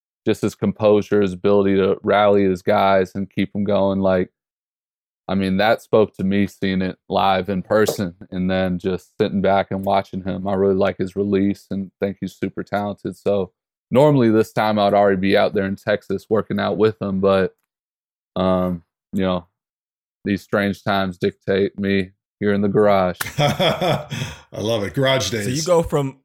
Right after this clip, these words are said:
Speaker 3: you go from one good quarterback to Baker Mayfield. And this is the que-, I got a hard question for you 'cause
Speaker 1: Uh-oh.
Speaker 3: I like Matt Ryan. I think Matt Ryan's a good player.
Speaker 1: My guy.
Speaker 3: I don't, I don't, I, I don't have him.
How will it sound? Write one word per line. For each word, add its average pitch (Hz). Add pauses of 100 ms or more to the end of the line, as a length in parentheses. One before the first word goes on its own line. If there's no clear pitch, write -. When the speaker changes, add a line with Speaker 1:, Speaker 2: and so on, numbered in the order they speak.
(160)
Speaker 3:
you 131
go 180
from 143
one 160
good 143
quarterback 123 (320)
to 127
Baker 131
Mayfield. 104 (300)
And 110 (180)
this 131
is 139
the 131
que-, 147
I 123
got 147
a 131
hard 131
question 104
for 85
you 85
'cause 95 (280)
Speaker 1:
Uh-oh. 113
Speaker 3:
I 101
like 165
Matt 147
Ryan. 139
I 123
think 120
Matt 123
Ryan's 120
a 110
good 113
player. 147 (160)
Speaker 1:
My 107
guy. 120
Speaker 3:
I -
don't, 160 (360)
I 120
don't, 147
I, 135 (120)
I 143
don't 147
have 160
him. 180